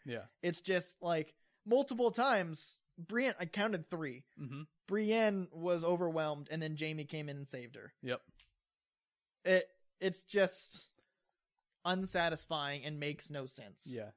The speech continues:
Speaker 1: You start to lose stakes the more you do that.
Speaker 2: Yeah.
Speaker 1: You need to land a few deaths in order for it to count. And deaths of people that are skilled, that you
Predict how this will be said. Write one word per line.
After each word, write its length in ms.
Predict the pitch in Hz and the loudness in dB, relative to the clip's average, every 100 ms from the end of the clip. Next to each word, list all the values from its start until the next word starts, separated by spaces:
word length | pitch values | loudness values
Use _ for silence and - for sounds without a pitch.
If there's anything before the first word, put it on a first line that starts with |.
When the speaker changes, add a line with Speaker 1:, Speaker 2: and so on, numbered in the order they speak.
| - | -16
Speaker 1:
You 120 | 135 | -12
start 260 | - 190 | -6 -4
to 80 | 180 | -4
lose 340 | 147 143 147 131 | -6 -4 -4 -6
stakes 600 | - - 113 - - - | -10 -10 -10 -12 -16 -14
the 80 | |
more 180 | 113 107 | -12 -10
you 80 | 101 | -12
do 160 | 104 101 | -14 -14
that. 240 | 98 87 _ _ _ _ - | -14 -16 _ _ _ _ -14
Speaker 2:
Yeah. 160 | 139 - | -12 -10
Speaker 1:
You 140 | 120 | -10
need 300 | 123 135 143 | -6 -4 -4
to 60 | 139 | -4
land 380 | 120 113 113 107 | -4 -4 -6 -8
a 40 | |
few 240 | 101 110 104 | -10 -12 -12
deaths 420 | 104 - - - | -14 -16 -20 -18
in 80 | 107 | -16
order 220 | 104 107 | -16 -18
for 160 | - | -14
it 80 | - - | -16 -16
to 100 | - 147 _ _ | -20 -20 _ _
count. 220 | - 107 - _ _ _ - | -20 -20 -20 _ _ _ -10
And 140 | 139 | -4
deaths 260 | 175 180 - | -2 -2 -4
of 100 | 151 | -10
people 240 | 160 135 | -10 -10
that 140 | 123 113 | -8 -8
are 160 | 110 - _ _ - | -8 -14 _ _ -16
skilled, 460 | - - 185 139 | -14 -4 -4 -4
that 120 | 120 117 | -6 -10
you 160 | 123 | -10